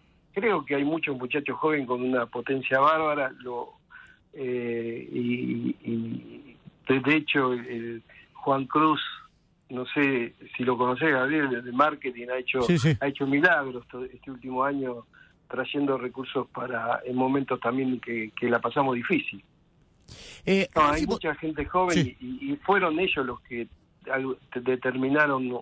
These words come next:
Speaker 1: un cambio en lo futbolístico también.
Speaker 2: Rolfi Montenegro va, va a encarar para ser el coordinador, el manager. Digamos, ¿cuál va a ser el, el rol finalmente que va a ocupar este Rolfi Montenegro?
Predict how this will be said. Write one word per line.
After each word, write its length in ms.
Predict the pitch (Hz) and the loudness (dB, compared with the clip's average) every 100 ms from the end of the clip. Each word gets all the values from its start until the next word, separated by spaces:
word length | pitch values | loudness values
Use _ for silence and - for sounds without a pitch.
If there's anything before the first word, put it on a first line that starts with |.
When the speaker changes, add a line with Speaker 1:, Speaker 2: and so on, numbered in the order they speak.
| - | -6
Speaker 1:
un 120 | 139 | -2
cambio 360 | 143 139 135 123 | 0 0 0 -2
en 80 | |
lo 80 | 120 | -4
futbolístico 680 | - 120 131 170 - 107 113 | -6 -4 -2 -2 -4 -10 -8
también. 300 | 110 113 104 _ _ _ - | -10 -10 -18 _ _ _ -2
Speaker 2:
Rolfi 320 | 254 320 269 | 0 2 2
Montenegro 680 | 220 208 190 202 262 254 220 | 2 2 4 2 2 2 2
va, 140 | 196 196 | 0 2
va 160 | 185 | 2
a 20 | |
encarar 440 | 240 - 214 226 233 | 2 4 4 4 4
para 220 | 196 170 | 2 4
ser 180 | - 190 | 4 4
el 200 | 180 147 | 2 2
coordinador, 880 | 165 147 151 151 165 220 214 185 | 2 2 -2 0 2 2 4 2
el 180 | 156 151 | 2 0
manager. 760 | 180 214 208 180 160 147 160 151 - - - | 0 0 2 2 2 2 0 0 -8 -20 -2
Digamos, 240 | 208 226 | 0 0
¿cuál 160 | 320 - | 0 0
va 60 | |
a 20 | |
ser 180 | 233 262 | 2 2
el, 120 | 214 | 2
el 260 | 175 185 165 | 2 2 2
rol 340 | 170 196 240 226 | 2 4 2 0
finalmente 580 | 214 180 180 220 208 175 | -2 -2 -2 -2 -2 0
que 100 | 165 | 2
va 60 | |
a 60 | 185 | 2
ocupar 480 | 180 170 - 185 - | 0 0 2 2 2
este 640 | 151 - 151 139 135 123 - - - - | -2 0 0 2 2 0 -2 -14 -20 0
Rolfi 340 | 156 185 175 | 2 4 2
Montenegro? 580 | 165 156 156 131 107 | 0 2 2 4 2